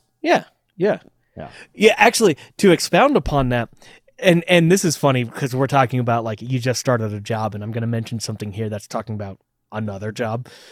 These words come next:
Speaker 1: Uh, but the, you'd be surprised. This is super important in my opinion. Anytime you accomplish anything, I don't care how big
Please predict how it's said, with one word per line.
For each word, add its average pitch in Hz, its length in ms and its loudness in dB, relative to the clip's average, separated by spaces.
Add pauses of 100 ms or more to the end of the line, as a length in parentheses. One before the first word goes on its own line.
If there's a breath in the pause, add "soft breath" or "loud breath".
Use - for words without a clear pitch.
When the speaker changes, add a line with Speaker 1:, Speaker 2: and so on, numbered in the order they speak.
(200 loud breath)
Speaker 1:
Uh, 123 280 2 (120)
but 156 280 4 (680 soft breath)
the, 165 240 2 (140)
you'd 175 480 -2
be 233 120 2
surprised. 143 480 2
This 131 140 -4
is 139 100 -2
super 165 520 2
important 127 560 -2
in 113 100 -6
my 110 140 -4
opinion. 107 420 -8 (480 soft breath)
Anytime 220 540 2
you 220 140 2
accomplish 160 640 0
anything, 131 480 -4
I 123 100 -2
don't 156 320 0
care 214 280 2
how 160 160 4
big 151 500 0